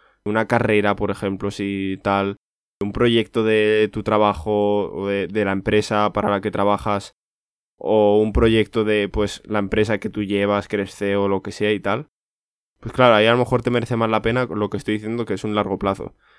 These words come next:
ya que al fin y al cabo, si, pues, todo a corto plazo, según cómo va yendo y tal,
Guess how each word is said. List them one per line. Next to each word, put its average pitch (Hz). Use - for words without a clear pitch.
ya 107
que 101
al 101
fin 117
y -
al 127
cabo, 120
si, 104
pues, -
todo 127
a 117
corto 110
plazo, 107
según 101
cómo 101
va 98
yendo 98
y 95
tal, 95